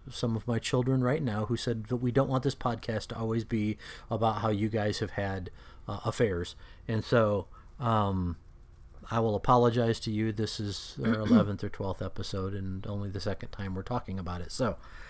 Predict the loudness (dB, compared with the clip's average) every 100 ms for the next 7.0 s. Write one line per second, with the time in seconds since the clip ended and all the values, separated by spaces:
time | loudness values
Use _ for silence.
0 | -16 -16 -6 -4 2 0 2 4 4 4
1 | 2 2 0 -2 0 2 10 10 12 6
2 | 6 -4 -16 4 8 10 8 6 2 -2
3 | -8 -10 -12 -14 -2 6 6 6 -6 -14
4 | -16 -14 -10 -2 2 6 8 6 6 4
5 | 2 0 2 4 2 -2 -6 -14 -16 2
6 | 4 4 4 4 6 4 2 0 0 -2